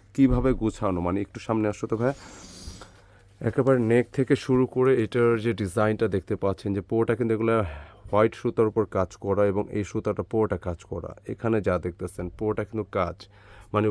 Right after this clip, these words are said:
ওয়ার্ক, ওয়ার্ক, ওয়ার্ক। আর এগুলো কিন্তু প্রিন্টেডের উপর, মানে টোটাল ডিজাইনটা দেখেন যে কত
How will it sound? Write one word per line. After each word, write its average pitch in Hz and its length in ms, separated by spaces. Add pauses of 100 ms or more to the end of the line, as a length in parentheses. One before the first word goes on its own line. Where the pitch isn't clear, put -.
ওয়ার্ক, 113 280 (100)
ওয়ার্ক, 95 240 (100)
ওয়ার্ক। 82 220 (140)
আর 95 160
এগুলো 110 260
কিন্তু 107 240
প্রিন্টেডের 92 480
উপর, 85 120 (100)
মানে 95 120 (160)
টোটাল 120 260 (120)
ডিজাইনটা 120 440
দেখেন 101 220
যে 95 60 (320)
কত 117 220